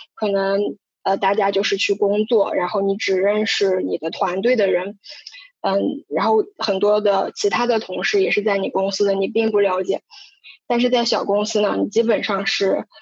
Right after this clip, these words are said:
和每一个员工都非常熟悉的，你们就像一个大家庭一样的，融入感会非常好。嗯，第四点，大公司你的职责会相对的低，你可能只是流程中的一步，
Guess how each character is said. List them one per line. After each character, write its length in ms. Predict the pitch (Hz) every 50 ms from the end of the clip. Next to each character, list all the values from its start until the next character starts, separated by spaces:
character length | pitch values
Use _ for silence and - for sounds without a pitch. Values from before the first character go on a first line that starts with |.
| _
和 140 | - - 196
每 220 | 202 202 190 170
一 160 | 180 185 190 208
个 260 | 233 240 233 220 208
员 180 | 196 190 190
工 160 | 196 196 196 190
都 100 | 190 190
非 140 | - 214 196
常 240 | 208 214 185 185 185
熟 200 | - - - -
悉 160 | - 208 196
的， 120 | 226 - 190
你 120 | 190 190
们 160 | 185 185 185
就 140 | 208 214 202
像 340 | 202 233 214 202 196 208 220 - _ _ _ _ -
一 100 | 180 185
个 80 | 196
大 180 | 196 214 202 196
家 200 | 202 208 202 214
庭 240 | 220 - 190 175 175
一 40 | 180
样 240 | 185 180 175 175
的， 120 | - - - - _ _ - - -
融 200 | 208 202 202 208
入 100 | 220 233
感 180 | 220 220 - -
会 100 | - 202
非 160 | 196 - 202
常 180 | - 196 190 -
好。 240 | - - - - - _ _ _ _ _ - - - - - _ _ _ _ _ - 226
嗯， 320 | 233 226 226 220 233 226
第 120 | 226 277
四 180 | 277 - 320 294
点， 220 | 262 247 226 214
大 120 | 208 233 240
公 220 | 247 269 269 285
司 400 | 277 - - 269 269 269 277 269 - - -
你 160 | - 214 208 196
的 180 | 202 214 208
职 240 | 208 - 196 214 233
责 220 | 226 220 208 208
会 180 | 214 254 220 208
相 220 | 214 - 214 214
对 140 | 220 220 208
的 100 | 202 196
低， 380 | 196 - - 226 226 233 240 220
你 80 | 214 214
可 140 | - - 190
能 180 | 190 190 202
只 140 | 196 190 196
是 240 | 196 - - 208 196
流 280 | 196 190 190 190 196
程 220 | 214 214 - 202 196
中 160 | 208 202 202
的 80 | 202 208
一 160 | 208 196 196
步， 320 | 202 214 247 254 214 -